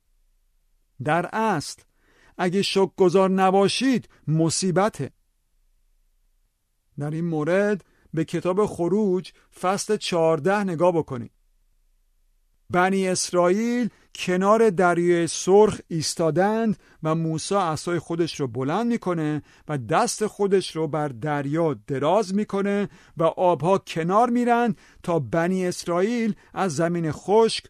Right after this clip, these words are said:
عبور بکنه. در همین حال فرعون میگه: "اگه اونا تونستن از دریا عبور بکنن،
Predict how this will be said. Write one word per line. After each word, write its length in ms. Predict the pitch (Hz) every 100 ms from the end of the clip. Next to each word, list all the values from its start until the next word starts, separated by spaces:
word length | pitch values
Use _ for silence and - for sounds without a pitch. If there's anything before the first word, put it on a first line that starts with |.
| _
عبور 340 | 180 170 214 143
بکنه. 420 | 135 - 120 - _ _ _ _ _ _ _ _ _ _ _ _ _ _ 139
در 200 | 185 180
همین 380 | 175 247 277
حال 420 | 170 202 165 160 170 _ _ _ -
فرعون 640 | - 196 190 196 226 240
میگه: 480 | 220 160 208 233 220 - _ -
"اگه 260 | 214 214
اونا 320 | 247 214 220 220
تونستن 640 | - 196 247 - 180 165
از 180 | 165 120
دریا 340 | 160 160 170
عبور 320 | 170 160 180 175
بکنن، 580 | 180 185 214 247 240